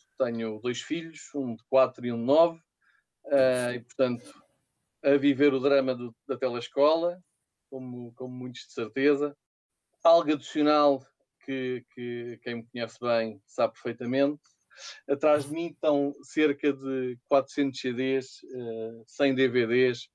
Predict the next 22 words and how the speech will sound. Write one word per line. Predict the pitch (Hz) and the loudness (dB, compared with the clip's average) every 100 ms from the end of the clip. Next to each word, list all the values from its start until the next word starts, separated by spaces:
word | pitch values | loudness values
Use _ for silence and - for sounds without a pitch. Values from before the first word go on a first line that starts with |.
| _ _ _ _ 131 | _ _ _ _ -16
eh, | 123 123 120 | -12 -10 -4
mais | 123 127 117 | 0 0 0
de | 113 | -4
vinte | 127 123 113 | -4 -4 -4
vinis, | 120 117 120 120 - _ _ _ _ _ _ | -4 0 -2 -4 -10 _ _ _ _ _ _
ahm, | 139 120 120 120 117 113 110 - _ _ _ _ _ _ _ | -6 -2 0 -2 -6 -10 -12 -16 _ _ _ _ _ _ _
de | - 143 | 0 2
uma | 151 131 | 4 4
banda | 143 139 | 4 2
icónica | 131 143 139 131 131 | 0 2 2 2 -2
dos | 120 | -4
anos | 127 123 123 | -4 -6 -6
noventa, | 120 127 131 143 165 _ _ _ _ _ _ | -2 0 -2 -4 -14 _ _ _ _ _ _
chamada | - 120 113 110 | -4 0 0 0
Pearl | 107 | -4
Jam, | 98 120 151 | -4 -6 -8
que | - | -8
ainda, | 110 104 92 - _ | -8 -8 -10 -14 _
ainda | 120 113 113 | -10 -6 -6
vive | 117 113 107 | -8 -10 -12
e | 101 | 0
bem. | 120 147 190 | 2 2 0